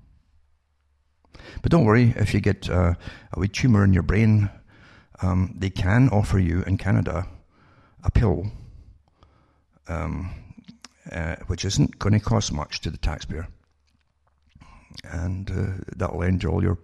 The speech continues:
all your problems. This is the, the sad reality of life, folks. Uh, we are under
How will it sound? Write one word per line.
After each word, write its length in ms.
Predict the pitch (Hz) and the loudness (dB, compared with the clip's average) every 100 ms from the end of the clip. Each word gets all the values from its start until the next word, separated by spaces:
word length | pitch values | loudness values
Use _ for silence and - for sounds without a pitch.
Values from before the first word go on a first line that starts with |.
| - | -2
all 140 | 87 | 0
your 100 | 95 | 2
problems. 680 | - 131 - 92 85 - - - _ _ _ _ _ - _ _ _ _ _ _ _ _ _ _ _ _ _ _ _ 202 - | 0 -2 0 -2 -2 -6 -14 -20 _ _ _ _ _ -20 _ _ _ _ _ _ _ _ _ _ _ _ _ _ _ -20 -8
This 160 | - - | -4 -2
is 60 | |
the, 280 | - 151 123 | 0 2 2
the 80 | - | 0
sad 280 | - 135 123 | 0 0 2
reality 400 | 110 107 117 107 | 2 2 2 0
of 100 | 98 | 0
life, 220 | 98 135 | 2 0
folks. 480 | - 101 - - - | 0 -4 -4 -8 -2
Uh, 300 | 104 98 98 95 - - - - - | 2 4 2 0 -10 -20 -20 -16 0
we 100 | 110 | 2
are 140 | 107 | 4
under 420 | 113 107 101 95 | 4 4 4 2